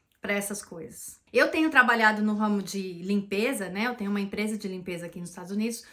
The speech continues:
por mais de quinze anos. E esse tema de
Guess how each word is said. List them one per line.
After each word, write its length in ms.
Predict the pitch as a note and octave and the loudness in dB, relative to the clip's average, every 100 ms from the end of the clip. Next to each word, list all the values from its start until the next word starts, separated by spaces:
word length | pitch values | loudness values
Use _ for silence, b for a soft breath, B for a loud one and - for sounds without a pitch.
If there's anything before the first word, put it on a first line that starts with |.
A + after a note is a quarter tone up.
| B - | B -8
por 100 | C4 | 0
mais 260 | A3 A3+ | 4 4
de 60 | A3 | 2
quinze 320 | A3+ A3 A3+ | 2 4 2
anos. 420 | E3+ - - - B B B | -4 -10 -12 -14 B B B
E 200 | - D#4+ | 2 2
esse 640 | D4+ E4 G4 - - A3+ - _ _ | 4 4 4 2 0 -4 -8 _ _
tema 580 | - B3+ C#4 B3 F3 D#3+ b b - | 0 4 4 2 0 -4 b b -14
de 560 | G3 G3+ A3 G#3+ G3+ | -2 2 4 4 -2